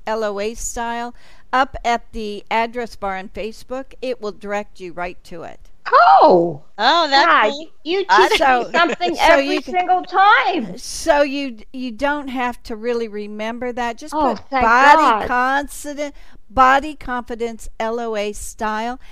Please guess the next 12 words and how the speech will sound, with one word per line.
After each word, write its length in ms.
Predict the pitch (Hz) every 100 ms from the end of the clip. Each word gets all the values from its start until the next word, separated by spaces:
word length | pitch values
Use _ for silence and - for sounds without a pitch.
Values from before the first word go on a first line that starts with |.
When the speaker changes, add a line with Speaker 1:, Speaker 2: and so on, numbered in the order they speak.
| - -
Speaker 1:
and 340 | 226 226 208 202
then 200 | 208 208
off 320 | 208 220 -
you 120 | 233
go 240 | 202 208 214
and 140 | 208
you'll 120 | 185
see 280 | - 214 214
it, 300 | 220 226 -
and 360 | 196 196 196 196
you 80 | 208
can 180 | 214